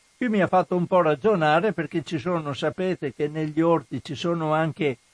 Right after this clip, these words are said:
i teli tessuto non tessuto per non far crescere le, le erbacce che sono di materiale plastico. E quindi se questi comunque dopo rilasciano nel terreno particelle, microparticelle,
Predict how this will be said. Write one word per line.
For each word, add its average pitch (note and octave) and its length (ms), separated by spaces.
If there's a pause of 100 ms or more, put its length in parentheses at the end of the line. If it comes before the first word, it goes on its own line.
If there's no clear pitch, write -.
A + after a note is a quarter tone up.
(480)
i F3 200
teli D#3+ 640 (220)
tessuto F#3 580
non D3+ 260
tessuto G3 640
per D#3 180
non D3 200
far D#3+ 260
crescere E3+ 460
le, C#3 200
le E3 180
erbacce F#3+ 600
che F3+ 120
sono G3 340
di E3 120
materiale D3 680
plastico. D3 680 (460)
E A#3 180
quindi G3 340
se F#3 220
questi G3+ 420
comunque E3+ 580
dopo E3 380
rilasciano D3 680
nel E3 280
terreno D#3 720 (580)
particelle, F#3+ 800
microparticelle, E3 1400